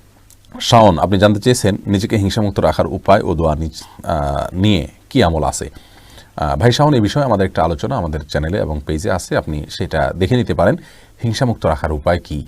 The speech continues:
আহ, এভাবে সার্চ দিলে আশা করি আপনি পেয়ে যাবেন। হিংসামুক্ত রাখার অনেকগুলো উপায়ের ভিতরে একটা হলো আল্লাহ সুবহানাহু ওয়া তাআলার প্রতি ঈমানকে মজবুত করা।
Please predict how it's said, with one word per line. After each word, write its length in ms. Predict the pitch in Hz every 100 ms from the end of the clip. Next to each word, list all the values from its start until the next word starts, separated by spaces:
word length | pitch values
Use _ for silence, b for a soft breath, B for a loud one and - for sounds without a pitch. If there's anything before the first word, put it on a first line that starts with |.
| B B B B
আহ, 220 | 78 71 67
এভাবে 240 | 98 90
সার্চ 280 | - 90 -
দিলে 240 | 95 117
আশা 220 | 107 - 85
করি 200 | 90 76
আপনি 160 | 78
পেয়ে 160 | 71 95
যাবেন। 260 | 73 - - B B B B B B
হিংসামুক্ত 420 | 135 175 165 160
রাখার 360 | 143 123 139 135 -
অনেকগুলো 340 | 117 104 117
উপায়ের 220 | 104 104
ভিতরে 220 | 104 104 -
একটা 180 | -
হলো 220 | 104 76 82
আল্লাহ 560 | 127 - _ 107 113
সুবহানাহু 140 | 117 113
ওয়া 80 |
তাআলার 160 | 107 101
প্রতি 200 | 104 104
ঈমানকে 320 | 90 98 107
মজবুত 340 | 98 80 101 -
করা। 200 | 69